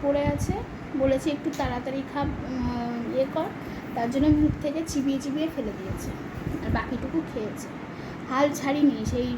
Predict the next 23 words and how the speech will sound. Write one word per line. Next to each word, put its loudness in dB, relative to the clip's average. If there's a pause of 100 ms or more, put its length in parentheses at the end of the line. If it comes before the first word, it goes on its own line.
ডে-, 2 (480)
যে 2
এক 2 (160)
ঘন্টা 6
ধরেই 2
বসে 0
আছি। -2 (280)
মানে, -4
আগে 2
শুনতাম, 6 (120)
মানে, -4
বা -2 (260)
ভিডিও 4
দেখতাম 0
যে 0
বাচ্চাদের -2
এরকম -2 (220)
খাওয়াতে -2
এরকম -2
সময় -2
লাগে, -2
এই 0
হয়। -2